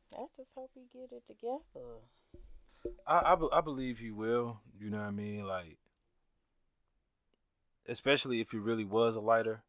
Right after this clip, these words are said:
Speaker 1: Mm-hmm.
Speaker 2: I, I really don't think he's that dumb or ignorant to, to, like, to jeopardize it in that way.
Speaker 1: I don't know. Um,
Speaker 2: I, I, I
Speaker 1: I
Speaker 2: think
Speaker 1: just
Speaker 2: he's smarter than that, but I think he's, like,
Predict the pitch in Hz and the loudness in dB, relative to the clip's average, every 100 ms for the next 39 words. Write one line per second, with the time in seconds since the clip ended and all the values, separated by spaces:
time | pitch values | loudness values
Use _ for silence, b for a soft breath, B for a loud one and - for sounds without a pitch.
0 | _ 170 147 139 147 - _ _ _ _ | _ -8 -8 -8 -14 -18 _ _ _ _
1 | _ _ 117 117 110 - 120 110 123 120 | _ _ 4 6 6 6 6 6 4 2
2 | 113 104 110 107 107 98 98 107 107 - | -2 -4 -8 -8 -10 -6 -2 -2 -2 -6
3 | _ _ _ _ _ - 110 110 101 98 | _ _ _ _ _ 0 2 2 2 -2
4 | 104 110 107 107 - - 110 98 _ - | -2 -4 -4 -4 -10 -12 -16 -16 _ -2
5 | 104 101 95 - 98 107 110 104 104 104 | 2 2 -2 -10 -4 -2 0 2 4 2
6 | 101 92 95 101 87 101 98 147 147 139 | -4 -10 -8 -8 -6 -10 -10 -12 -10 -10
7 | 139 127 135 - _ _ 151 143 135 123 | -12 -12 -14 -18 _ _ -10 -6 -6 -6
8 | 120 110 107 - _ _ 147 160 160 - | -6 -8 -10 -16 _ _ 0 4 4 6
9 | 147 - 156 165 117 - 113 135 135 127 | 6 6 4 2 -4 -2 8 8 8 2
10 | 135 131 107 110 107 113 - 110 101 98 | 0 2 4 4 2 -4 -6 -8 -10 2
11 | 104 98 | 2 2